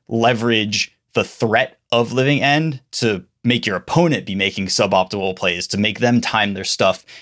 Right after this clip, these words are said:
in ways that they don't want to be timing their stuff. And so you've kind of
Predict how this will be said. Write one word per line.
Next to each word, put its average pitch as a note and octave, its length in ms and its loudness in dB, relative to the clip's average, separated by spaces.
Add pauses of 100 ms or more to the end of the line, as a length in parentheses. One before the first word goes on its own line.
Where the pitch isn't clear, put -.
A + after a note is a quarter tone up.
in A2 220 -2
ways F#2+ 360 0
that G#2+ 220 0
they G#2 240 -2
don't G2+ 240 -2
want F#2+ 180 0
to F2 60 -8
be - 120 -16
timing F#2 420 -2
their E2 120 -8
stuff. - 340 -4 (360)
And G2+ 260 -2
so A#2 120 2
you've A2 200 -2
kind C3 240 2
of G2+ 160 -4